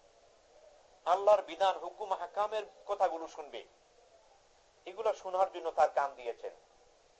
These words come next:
আল্লাহ মানুষের এই শ্রবণ শক্তিকে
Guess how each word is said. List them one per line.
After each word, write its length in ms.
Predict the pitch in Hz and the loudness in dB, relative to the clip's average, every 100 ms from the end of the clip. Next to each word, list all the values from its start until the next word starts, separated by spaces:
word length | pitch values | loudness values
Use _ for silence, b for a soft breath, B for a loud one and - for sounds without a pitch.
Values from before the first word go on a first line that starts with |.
| _ _ _ - - | _ _ _ -20 -8
আল্লাহ 300 | 139 175 240 - _ _ _ _ - | -2 2 0 0 _ _ _ _ -8
মানুষের 420 | 123 196 - 196 185 - | -6 -6 -6 -6 -8 -10
এই 140 | 160 143 _ _ _ - - | -12 -12 _ _ _ -20 -4
শ্রবণ 360 | - 165 214 214 - | 4 6 6 2 0
শক্তিকে 580 | 143 - 147 - 117 | -2 -2 -16 -12 -12